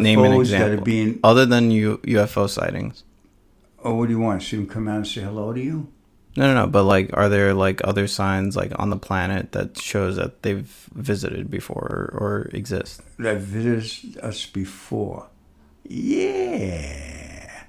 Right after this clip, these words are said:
Speaker 2: What about all those big boulder structures that are found in Malta around the world and the pyramids and all that stuff, which nobody still knows how any of this stuff was built?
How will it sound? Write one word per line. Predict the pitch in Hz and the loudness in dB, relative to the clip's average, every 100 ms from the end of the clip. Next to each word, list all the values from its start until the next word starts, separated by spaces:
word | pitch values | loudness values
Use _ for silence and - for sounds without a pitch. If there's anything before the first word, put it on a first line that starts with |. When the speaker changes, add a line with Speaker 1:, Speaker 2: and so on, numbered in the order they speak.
| - _ _ | -20 _ _
Speaker 2:
What | 120 151 | -6 -4
about | 165 131 113 - | -2 -2 -2 -4
all | 113 139 151 | -2 0 0
those | 120 104 95 | 0 0 -2
big | 92 95 117 143 120 101 92 - | -10 -2 2 2 2 -6 -12 -8
boulder | 113 113 120 123 120 | -2 0 2 0 -2
structures | 101 - - - 107 143 143 - 98 95 | -6 -8 -12 -10 -6 -6 -6 -8 -8 -6
that | 95 | -8
are | |
found | 95 - 113 110 107 104 | -10 -10 -4 -2 0 -2
in | 95 | -4
Malta | 95 101 110 113 - | -4 -4 -4 -6 -8
around | 87 101 107 107 | -8 -8 -6 -6
the | 107 | -6
world | 95 110 123 117 104 95 95 | -6 -4 -2 0 -2 -4 -8
and | 90 95 - - - - - - - _ _ _ _ _ _ | -10 -12 -18 -20 -20 -20 -20 -20 -20 _ _ _ _ _ _
the | - 98 | -12 -12
pyramids | - - 127 147 143 104 92 | 8 10 10 6 4 0 -2
and | 113 | -6
all | 117 127 | -4 -2
that | 120 - | -4 -6
stuff, | - 143 143 - | -6 -6 -6 -6
which | 104 101 - - | -4 -4 -4 -6
nobody | 107 131 151 135 107 | 0 0 0 -2 -4
still | - - 131 175 | -8 -6 -2 2
knows | 156 98 95 | 2 0 -2
how | 95 107 107 | -6 -4 -2
any | 107 101 | -2 -2
of | 95 | -4
this | 92 | -6
stuff | - 117 98 | -10 -10 -10
was | 98 82 | -12 -12
built? | 82 - 127 123 131 - | -12 -4 0 0 -2 -8